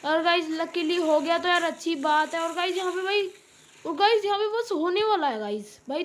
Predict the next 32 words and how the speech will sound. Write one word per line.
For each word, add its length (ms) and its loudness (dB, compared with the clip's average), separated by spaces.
थोड़ी 240 2
सी 120 4
देर 260 0
में 140 -8
भाई 160 -2
हो 200 0
जाएगा 280 0
मेगलोसॉरस। 760 -4
इतना 220 -2
guys 220 2
हम 140 -4
एक 220 -6
काम 200 0
करते 200 -4
हैं 100 -2
कि 160 4
guys 220 2
इसकी 220 0
भाई 180 2
saddle 420 -2
खोल 280 4
लेते 220 -2
हैं 180 2
और 120 -2
guys 320 0
फिर 180 -4
guys 180 2
इसके 380 -4
ऊपर 240 -2
भाई 300 -2
ride 340 0
करेंगे। 300 -4